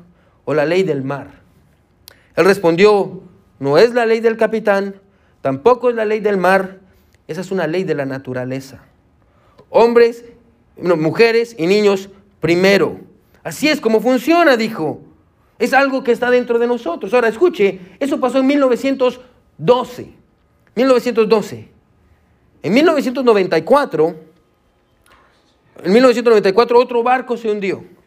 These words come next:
El nombre de este barco se llamaba el Estonian. El Estonian.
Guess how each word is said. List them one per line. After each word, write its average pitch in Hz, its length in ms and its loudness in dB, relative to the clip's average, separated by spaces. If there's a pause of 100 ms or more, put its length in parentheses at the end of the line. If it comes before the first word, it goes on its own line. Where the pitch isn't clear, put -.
(440)
El 170 160 0
nombre 262 220 4
de 262 80 0
este 247 160 0
barco 214 460 -2
se 208 100 -6
llamaba 214 640 -2
el 175 120 -6
Estonian. 185 600 -4 (480)
El 160 100 -4
Estonian. 170 640 0